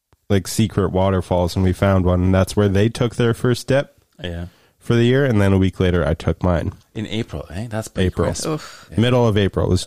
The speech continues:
Speaker 1: April sixteenth.
Speaker 2: That's crisp.
Speaker 3: Yeah.
Speaker 1: Yeah.
Speaker 2: Yeah. Did you get the water temperature?
Speaker 1: No, I didn't.
Speaker 2: Mm.
Speaker 1: But it was ice.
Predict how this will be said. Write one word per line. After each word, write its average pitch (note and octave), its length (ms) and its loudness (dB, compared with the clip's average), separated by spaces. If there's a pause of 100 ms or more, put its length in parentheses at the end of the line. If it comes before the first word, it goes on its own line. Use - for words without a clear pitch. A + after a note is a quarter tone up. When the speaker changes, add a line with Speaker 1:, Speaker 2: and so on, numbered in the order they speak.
(140)
Speaker 1:
April G2 400 2
sixteenth. - 720 -4
Speaker 2:
That's - 160 -14
crisp. - 400 -14 (560)
Speaker 3:
Yeah. F2 260 -2
Speaker 1:
Yeah. G2 120 0 (140)
Speaker 2:
Yeah. D#2+ 140 -12
Did F2 140 -16
you E2+ 60 -14
get F#2 200 -6
the E2+ 80 -12
water F2+ 220 -6
temperature? C#3 520 -10 (420)
Speaker 1:
No, A2 200 4
I G2 80 2
didn't. F2 260 0 (180)
Speaker 2:
Mm. G2 200 -8
Speaker 1:
But G#2+ 100 2
it G#2+ 60 4
was F#2+ 300 0 (560)
ice. F#2+ 360 0